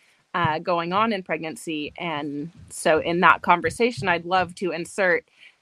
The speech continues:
hey, getting infrared sunlight, uh, stimulates collagen growth. So if we're going to be, like,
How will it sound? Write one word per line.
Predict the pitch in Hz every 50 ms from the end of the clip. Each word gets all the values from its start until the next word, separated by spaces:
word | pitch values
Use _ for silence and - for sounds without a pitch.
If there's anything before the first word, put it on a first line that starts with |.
| _ _
hey, | - 247 214 196 190 185 180 - _ 190
getting | 175 202 180 185 180 175
infrared | - 190 196 196 - 214 190 180 175 175 180
sunlight, | - - 214 214 226 214 180 165 156 160 160 - _ _ _ _ _ _ _ -
uh, | 185 185 175 165 160 160 160 -
stimulates | - - - - 220 202 190 180 175 165 160 - -
collagen | - - 175 170 165 156 - 156 147 151
growth. | - 135 90 87 - - _
So | - - - 202 180 165 160 -
if | - 185 180 -
we're | 190 180 175
going | - 196 190 196 196 196
to | 190 208
be, | 175 185 185 180 175
like, | 160 - 156 165 -